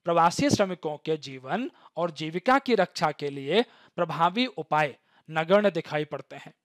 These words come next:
टिप्पणी कीजिए। एक सौ पचास शब्द, दस अंक। उत्तर की संरचना की बात करते हैं हम लोग, तो सबसे पहले प्रवासी श्रमिकों का परिचय आप लोग लिखें। उसके बाद प्रवासी श्रमिकों का जो महत्व है सस्ते श्रम के रूप में,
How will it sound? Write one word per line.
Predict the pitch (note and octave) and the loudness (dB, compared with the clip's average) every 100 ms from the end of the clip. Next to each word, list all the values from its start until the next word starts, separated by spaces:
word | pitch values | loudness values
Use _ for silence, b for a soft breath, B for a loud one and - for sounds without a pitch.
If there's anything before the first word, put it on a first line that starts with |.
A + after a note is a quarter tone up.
| - | -12
टिप्पणी | D#3 D3+ C#3 | -10 -10 -10
कीजिए। | - C3 - B2+ _ D#3 | -14 -18 -20 -20 _ -16
एक | D3 | -12
सौ | - | -12
पचास | - C3+ D3 F#3 | -12 -4 4 4
शब्द, | - A#3 G#3+ D4 b b C#3 | 4 -2 0 -2 b b -6
दस | C#3+ C#3+ | -6 -6
अंक। | - C3+ _ - | -10 -20 _ -6
उत्तर | F#3+ - C#4+ | -4 6 6
की | C#4+ C#4+ | 6 4
संरचना | A3+ G3+ G3 B3 C4 | 4 4 2 2 2
की | C4 | 2
बात | A#3 A#3 | 4 4
करते | - A3+ A#3+ | 4 2 4
हैं | A#3+ | 4
हम | A#3+ A3 | 4 2
लोग, | A3 A#3+ _ b b b | -2 -4 _ b b b
तो | G3+ | -2
सबसे | A3 - B3 | 0 4 4
पहले | A#3+ A3 A#3 | 6 4 4
प्रवासी | G#3+ G3 F#3 A#3 | 2 2 2 2
श्रमिकों | A3+ F#3 F3+ G3 G3 | 0 -2 -4 -4 -2
का | G3 F3+ | -2 -2
परिचय | D3 D3 - G#3 A3+ _ _ - | -4 -4 2 2 0 _ _ -2
आप | D#3 F#3 | -2 0
लोग | F#3+ | -4
लिखें। | F#3 F#3 B3 - _ _ _ _ _ | -2 -2 -4 -6 _ _ _ _ _
उसके | D3+ - F#3+ | -14 -4 -2
बाद | D#3+ E3+ G#3+ _ b b | 0 -2 -4 _ b b
प्रवासी | F3+ E3+ - A3+ | 0 2 2 0
श्रमिकों | G3 F3+ E3 F#3 | 0 -4 -4 -4
का | F3 E3 | 0 -2
जो | D3+ D3+ | -2 -8
महत्व | D3 G3 - G#3 | -2 -2 0 2
है | G3+ A3+ _ _ _ _ _ _ _ | 2 2 _ _ _ _ _ _ _
सस्ते | - E3+ - G3 | -4 -4 0 0
श्रम | - F#3 G3 | 0 -2 0
के | G#3+ | 0
रूप | G3+ G3+ G3+ | 2 0 0
में, | G#3+ | -2